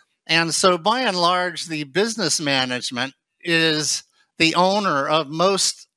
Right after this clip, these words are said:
project risk. They have to feel ownership. They have to be responsible.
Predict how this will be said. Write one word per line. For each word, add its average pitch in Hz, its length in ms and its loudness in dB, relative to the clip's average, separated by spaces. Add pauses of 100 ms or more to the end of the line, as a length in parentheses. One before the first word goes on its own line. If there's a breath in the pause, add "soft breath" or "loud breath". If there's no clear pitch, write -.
(160)
project 151 480 0
risk. 127 320 -2 (720)
They 180 240 2
have 190 360 0
to 165 80 -2
feel 165 560 2
ownership. 190 580 -2 (160)
They 139 120 0
have 143 340 -2
to 143 80 -8
be 135 260 -4
responsible. 180 1080 0